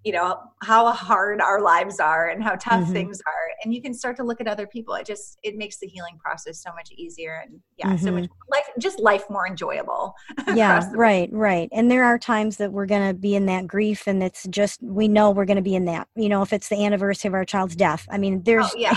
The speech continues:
Speaker 2: <laughs> you, you're
Speaker 1: Like,
Speaker 2: not,
Speaker 1: just check that
Speaker 2: I,
Speaker 1: day off.
Speaker 2: yeah,
Speaker 1: Just
Speaker 2: yeah,
Speaker 1: watch it.
Speaker 2: that week, that, you know, leading into it, I mean, it's just,
Speaker 1: Yeah.
Speaker 2: it's just, and, and a lot of us do get to a point where it, it isn't the whole month or the whole week or
Speaker 1: No.
Speaker 2: even the entire day.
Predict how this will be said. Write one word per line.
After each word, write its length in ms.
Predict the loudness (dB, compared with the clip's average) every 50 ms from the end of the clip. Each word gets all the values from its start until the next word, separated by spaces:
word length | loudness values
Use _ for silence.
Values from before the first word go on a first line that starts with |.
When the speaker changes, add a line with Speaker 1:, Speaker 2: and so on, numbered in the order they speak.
| 0 -2
Speaker 2:
<laughs> 100 | -4 0
you, 100 | 0 0 0 0
you're 140 | 0 0 2
Speaker 1:
Like, 80 | 2 2
Speaker 2:
not, 160 | 2 2 0
Speaker 1:
just 180 | -2 -4 -6 0
check 200 | 0 2 2 2 4
that 160 | 4 4 4 4 0
Speaker 2:
I, 40 |
Speaker 1:
day 200 | -2 0 0 4
off. 180 | 6 8 8 8
Speaker 2:
yeah, 160 | 8 6 6
Speaker 1:
Just 240 | 4 0 0 2 4
Speaker 2:
yeah, 400 | 6 6 8 8 6 6 6 6
Speaker 1:
watch 80 | 4 6
it. 40 |
Speaker 2:
that 220 | 6 4 4 4 2
week, 460 | 4 4 6 8 8 8 6 6 4
that, 480 | 2 2 4 4 4 4 4 2 2 0
you 220 | 0 2 4 4 4
know, 240 | 4 4 4 4 4
leading 360 | 4 2 2 2 2 2 2
into 460 | 2 2 2 2 0 0 0 2 2
it, 200 | 4 4 2 0
I 100 | 0 0 0
mean, 220 | 0 0 0 0
it's 280 | -2 -2 -4 -8 -12 -4
just, 320 | 0 2 2 2 2 0 -8 -12 -10 -10 -10
Speaker 1:
Yeah. 300 | -10 -10 -2 2 2 2
Speaker 2:
it's 240 | 2 0 -4 -12 -10 -6
just, 340 | -2 0 -2 -2 -2 -6 -18 _ -20 -20 -20 -20 -20 _ -2
and, 240 | 0 2 2 2 0 _ -4
and 180 | 0 2 2 4
a 60 | 4
lot 220 | 4 4 4 4
of 100 | 4 4
us 160 | 2 2 0
do 160 | -2 -4 -2 0
get 160 | 0 -2 -4 -4
to 120 | -4 -4
a 80 | -4 -4
point 360 | -4 -4 -4 -2 -4 -4 -2
where 260 | -2 0 2 0 0 0
it, 180 | -2 -4 -4 _ _ -2
it 160 | 0 2 2
isn't 320 | 2 0 0 -2 -6 -6 _ -6
the 80 | -6 -2
whole 200 | 0 0 0 2
month 380 | 4 4 4 4 2 0 -2 _ -8 -6
or 100 | -4 -2
the 100 | -2 -2
whole 260 | -2 0 -2 -2 -2 0
week 280 | 0 0 -2 -2 -4 _ -12
or 280 | -6 -4 -2 -2 -2 -2 -4
Speaker 1:
No. 100 | -4 -2
Speaker 2:
even 280 | -2 0 0 -2 -2 -4 _ -2
the 100 | 0 0
entire 440 | 0 0 0 0 0 0 0 0
day. 320 | 2 2 2 2 2 -2